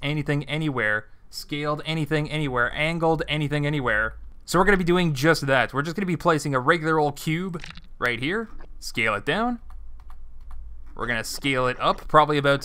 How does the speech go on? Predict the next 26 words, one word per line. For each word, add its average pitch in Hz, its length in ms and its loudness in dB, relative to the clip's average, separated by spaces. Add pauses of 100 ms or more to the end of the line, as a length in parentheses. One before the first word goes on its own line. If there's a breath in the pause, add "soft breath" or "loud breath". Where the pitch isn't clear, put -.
to, 117 340 -2
uh, 107 220 0
two 151 220 0
meters. 170 360 -4
I, 131 160 0
it, 135 300 -4
I'm 135 220 -2
still 196 240 2
figuring 123 340 2
it 107 80 2
out. 104 160 4
I 113 60 0
don't 120 200 2
know 117 100 2
exactly 120 420 -2
what 123 120 2
I 123 60 6
want. 139 320 -2 (220)
But 151 260 8
now 156 420 6
we 143 220 -4
can 147 80 0
just 143 180 -2
take 226 280 0
this 110 480 -8 (1400)
and 165 240 0